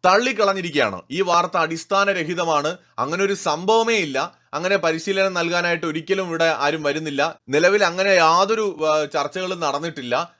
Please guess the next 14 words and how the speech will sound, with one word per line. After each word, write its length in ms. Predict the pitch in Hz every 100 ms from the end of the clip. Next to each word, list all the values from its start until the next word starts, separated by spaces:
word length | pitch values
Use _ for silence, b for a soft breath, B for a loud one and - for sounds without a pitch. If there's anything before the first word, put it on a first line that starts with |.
| -
ആ, 60 | 123
ബംഗ്ലാദേശ് 600 | 135 151 180 185 185 -
സൈന്യം 400 | 156 160 170 160
വളരെ 280 | 139 165
സ്ട്രോങ് 400 | 185 - 143 151
ആണ്, 280 | 143 127 139 - _ 123
ആ, 80 |
ഞങ്ങൾക്ക്, 420 | 131 143 170 180 175
അതായത് 400 | - 170 190 196
അതിന്റെ 260 | 196 208
അർത്ഥം 320 | 185 190 269
ഇങ്ങനെയാണ്, 300 | 240 196 185
"ഞങ്ങൾക്കിപ്പോ 460 | 185 185 226 202 208
പാകിസ്ഥാന്റെ 880 | 214 170 185 220 - 226 214 139